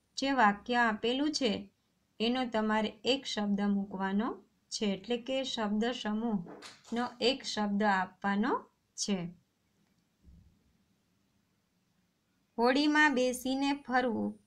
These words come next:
સહેલગા કરવી તે. આપણે શું કહીએ છીએ એક શબ્દમાં તેને? તો કે નૌકા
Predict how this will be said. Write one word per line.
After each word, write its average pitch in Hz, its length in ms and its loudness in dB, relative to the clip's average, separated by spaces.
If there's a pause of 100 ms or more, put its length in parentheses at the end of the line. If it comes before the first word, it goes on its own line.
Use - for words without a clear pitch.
(140)
સહેલગા 262 880 2
કરવી 220 460 0
તે. 208 400 2 (760)
આપણે 214 280 0
શું 269 220 -2
કહીએ 254 360 2
છીએ 247 180 2
એક 247 100 -4
શબ્દમાં 233 580 0
તેને? 226 480 -4 (1120)
તો 214 120 -2
કે 233 180 -2
નૌકા 226 680 0